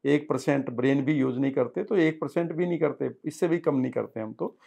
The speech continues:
क्योंकि ब्रेन सेल जैसे ही आप यूज़ करेंगे ये न्यूरोजेनेसिस के द्वारा यानी कि अपने आप को इंक्रीज करने लगती हैं आपके बेनिफिट के लिए।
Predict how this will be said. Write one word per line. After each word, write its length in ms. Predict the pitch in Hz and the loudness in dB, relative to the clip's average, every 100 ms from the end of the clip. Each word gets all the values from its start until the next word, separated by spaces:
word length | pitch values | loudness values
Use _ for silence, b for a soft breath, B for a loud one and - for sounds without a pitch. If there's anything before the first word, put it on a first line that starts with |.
| - - | -8 -2
क्योंकि 220 | 156 165 | 0 0
ब्रेन 300 | 123 151 202 | 2 4 4
सेल 220 | 185 160 | 4 4
जैसे 220 | 143 143 | 4 2
ही 60 | 160 | 4
आप 160 | 147 | 4
यूज़ 220 | 139 147 135 | 2 0 0
करेंगे 360 | 123 123 139 | 0 2 2
ये 300 | 165 147 - - _ _ - | 2 2 2 -6 _ _ -2
न्यूरोजेनेसिस 800 | 127 156 202 170 139 147 151 202 | 4 6 6 6 6 4 2 0
के 120 | - | 0
द्वारा 260 | 131 120 127 | 4 4 4
यानी 240 | 143 135 | 4 2
कि 100 | 151 | 2
अपने 400 | 170 - - 151 | 0 0 0 2
आप 160 | 147 143 | 4 4
को 100 | 175 | 4
इंक्रीज 420 | 131 123 151 156 | 2 4 2 4
करने 280 | 151 117 117 | 2 0 0
लगती 340 | 113 107 - | -2 -4 -6
हैं 140 | 131 - | -4 -2
आपके 500 | 120 120 - 147 - _ _ _ | 2 2 2 -4 -4 _ _ _
बेनिफिट 500 | - 123 120 123 - | 0 2 2 -2 -8
के 160 | - 110 | -8 -8
लिए। 180 | 104 | -8